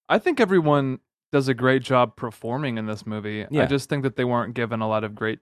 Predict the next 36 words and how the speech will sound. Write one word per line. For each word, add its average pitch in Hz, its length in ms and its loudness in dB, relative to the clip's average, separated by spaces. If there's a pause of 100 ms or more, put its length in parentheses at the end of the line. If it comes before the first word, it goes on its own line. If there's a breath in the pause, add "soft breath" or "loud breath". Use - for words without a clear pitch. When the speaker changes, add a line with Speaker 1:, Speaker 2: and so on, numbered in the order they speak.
Speaker 1:
material 117 540 -2
necessarily. 156 720 -4 (200)
Um, 123 480 0
Speaker 2:
Sure. 73 280 -10 (100)
Speaker 1:
because, 165 560 -2 (260)
I - 60 -8
mean, 151 340 -2 (800)
we 151 140 -2
get 233 100 4
introduced 147 440 2
to 139 60 -2
Landau 127 420 2
now, 113 420 0 (680)
and 135 420 2 (680)
he, 175 340 2
he 180 120 6
does 202 200 6
have 214 160 4
this 156 160 2
kinda, 143 220 2
like, 120 220 0
fatherly 120 440 2
figure 117 400 -4
air, 113 320 2
almost 113 420 -4
like 113 220 -4
the 120 80 -8
same 113 240 -4
way 110 80 -2
that 110 120 -4
John 107 220 -4
Turturro 117 420 -2
does 107 220 -4
in 104 60 -10
this 107 180 -10
movie. 107 320 -8